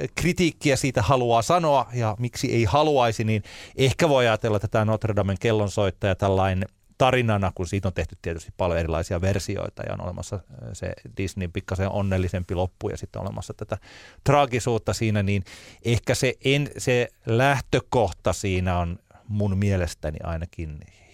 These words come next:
hieman vanhentunut tai muuttunut, eli että kun siinä esitetään sitten alussa tämä kysymys, että kun Quasimodo on tällainen,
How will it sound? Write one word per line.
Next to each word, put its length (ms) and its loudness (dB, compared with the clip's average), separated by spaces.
hieman 380 -8
vanhentunut 640 0
tai 240 2
muuttunut, 680 0
eli 220 0
että 160 -4
kun 180 -6
siinä 200 -2
esitetään 720 0
sitten 400 -8
alussa 380 -4
tämä 280 -8
kysymys, 480 -2
että 240 -12
kun 160 -8
Quasimodo 500 2
on 200 -4
tällainen, 480 -8